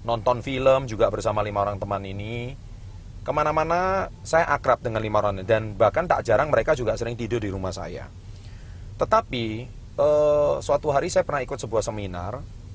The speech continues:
di mana seminar ini mengatakan tentang siapa teman terdekat Anda akan menentukan cara berpikir Anda lima tahun ke depan. Dan ternyata benar saya buktikan.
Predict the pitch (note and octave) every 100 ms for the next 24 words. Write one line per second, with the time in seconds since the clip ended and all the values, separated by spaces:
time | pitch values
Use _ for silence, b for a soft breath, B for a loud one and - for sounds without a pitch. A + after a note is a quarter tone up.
0 | - A2+ A2 G#2+ C3+ C#3+ B2+ A#2+ A#2 A#2
1 | E3+ D3 B2 A2 G#2 D3+ C#3+ A#2 A2 B2+
2 | D3+ - - - - - - - - -
3 | - - C3 - E3 F#3+ F#3+ B B B
4 | B - C3 C3+ C3 A#2+ A2+ A#2+ A#2 A2+
5 | B2 D3 C3+ C3+ B2+ A#2+ A#2 A2 C3 D#3
6 | D#3+ - - - - - A#2 A2+ - A#2
7 | G2 F2+ G#2 G2 G2+ C3+ F#3 - - -
8 | - - - A#2+ B2+ A#2+ A#2+ A2+ G#2 F#2
9 | - - - - B2 B2+ C#3 C3+ B2 B2
10 | F#3 F#3 A#2+ C3 C3 G2 G2+ F#2 F2+ A2
11 | - -